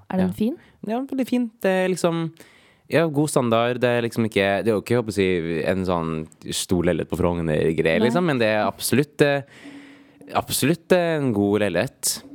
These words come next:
Speaker 2: Kjøkken, bad, soverom, stue, ja.
Speaker 1: Ja, det man trenger.
Speaker 2: Mhm.
Speaker 1: Bra,
Speaker 2: Absolutt.
Speaker 1: bra svar.
Speaker 2: Mhm.
Speaker 1: Neste.
Speaker 2: <laughs>
Speaker 1: Hvis du husker.
Speaker 2: Eh, k-,
Speaker 1: Eh,
Speaker 2: fun fact?
Speaker 1: ja, fun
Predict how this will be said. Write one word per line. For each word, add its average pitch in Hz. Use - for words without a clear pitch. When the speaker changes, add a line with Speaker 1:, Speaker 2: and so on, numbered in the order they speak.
Speaker 2:
Kjøkken, 113
bad, 104
soverom, 101
stue, 98
ja. 113
Speaker 1:
Ja, 214
det 190
man 190
trenger. 185
Speaker 2:
Mhm. 147
Speaker 1:
Bra, 226
Speaker 2:
Absolutt. -
Speaker 1:
bra 226
svar. 247
Speaker 2:
Mhm. 120
Speaker 1:
Neste. 220
Speaker 2:
<laughs> 160
Speaker 1:
Hvis -
du 320
husker. 330
Speaker 2:
Eh, 110
k-, -
Speaker 1:
Eh, 110
Speaker 2:
fun 117
fact? 175
Speaker 1:
ja, 403
fun -